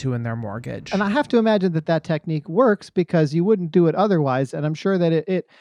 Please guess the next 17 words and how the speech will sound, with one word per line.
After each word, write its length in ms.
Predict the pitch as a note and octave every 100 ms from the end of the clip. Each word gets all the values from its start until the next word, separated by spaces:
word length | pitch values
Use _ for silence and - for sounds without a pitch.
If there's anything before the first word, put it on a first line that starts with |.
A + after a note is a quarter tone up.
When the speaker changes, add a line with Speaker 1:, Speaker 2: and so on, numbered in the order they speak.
| _ G3
Speaker 2:
you 60 |
know, 300 | F3+ D#3 D3
for 160 | - G3
lack 220 | F#3 F3+
of 80 | F3
a 60 | D3+
better 320 | D#3+ D#3 D#3 _
term, 280 | F#3 F3 E3
kind 160 | E3+
of 80 | D3
wears 340 | B2+ E3 E3+ C#3
them 200 | D#3 C#3+
down 360 | E3 F3 C3+
after 240 | A#2+ A2+ A#2
a 60 |
while, 240 | G#2 G#2 C#3
yeah? 200 | C3